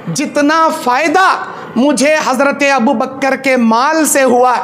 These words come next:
किसी और के माल से मुझे मेरे दीन में उतना फ़ायदा नहीं हुआ।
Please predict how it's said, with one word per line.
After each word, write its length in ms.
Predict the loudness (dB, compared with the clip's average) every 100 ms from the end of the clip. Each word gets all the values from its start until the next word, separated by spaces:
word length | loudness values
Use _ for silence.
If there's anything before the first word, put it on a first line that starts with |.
| -6 -12 -14 -6
किसी 300 | -4 0 0 2
और 340 | 2 0 0
के 160 | 0 2
माल 340 | 2 0 0
से 120 | 0 0
मुझे 580 | 0 2 2 0 -2 -2
मेरे 240 | 0 0 0
दीन 340 | 0 2 2
में 140 | 2 0
उतना 340 | 0 0 -2
फ़ायदा 380 | -2 -2 0 -2
नहीं 200 | 0 0
हुआ। 240 | 0 -2